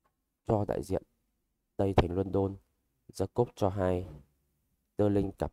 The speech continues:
thấy thoải mái với cuộc sống ở London và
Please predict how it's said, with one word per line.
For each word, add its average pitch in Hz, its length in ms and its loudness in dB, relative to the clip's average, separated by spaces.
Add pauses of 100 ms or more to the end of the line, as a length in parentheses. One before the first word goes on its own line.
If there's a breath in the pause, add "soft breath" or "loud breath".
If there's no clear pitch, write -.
thấy 87 120 -2
thoải 80 180 -6
mái 73 380 -6 (440)
với 78 140 -2
cuộc - 180 -4
sống - 200 -6
ở - 140 -8
London 92 440 -2 (920)
và - 100 -12